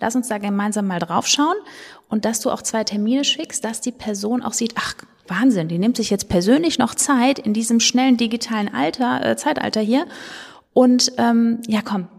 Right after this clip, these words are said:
dann sprechen wir im Zoom mal darüber.“ So, und dann weiß auch jeder, was Sa-, Sache ist. Also für mich ist es immer noch mal wichtig, danach zu haken, dann weiß ich auch, ah, die Person will wirklich das Ziel erreichen oder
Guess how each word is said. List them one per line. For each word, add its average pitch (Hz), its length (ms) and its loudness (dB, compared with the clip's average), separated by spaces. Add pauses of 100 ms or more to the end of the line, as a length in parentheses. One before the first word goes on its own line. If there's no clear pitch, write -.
dann 196 100 -6
sprechen 208 320 -2
wir 165 60 -6
im 170 100 -6
Zoom 160 200 -4
mal 151 120 -6
darüber.“ 165 500 -10 (320)
So, 226 160 -4
und 214 140 -2
dann 208 160 -4
weiß - 200 -2
auch - 100 -6
jeder, 262 280 -2
was 254 180 -2
Sa-, 247 120 0 (220)
Sache 123 300 0
ist. - 400 -4
Also 190 180 -2
für 220 100 0
mich 269 140 4
ist 285 60 -6
es 262 80 -2
immer 233 120 2
noch 214 100 0
mal 208 140 0
wichtig, 320 440 0
danach 220 340 2
zu 254 220 -2
haken, 262 440 2
dann 214 160 0
weiß 220 220 0
ich - 160 -4
auch, 240 280 2 (280)
ah, 214 160 -8
die 220 100 -2
Person 220 460 2
will 196 120 6 (160)
wirklich 254 480 2
das - 200 -6
Ziel 202 240 0
erreichen 190 560 -2 (880)
oder 240 520 4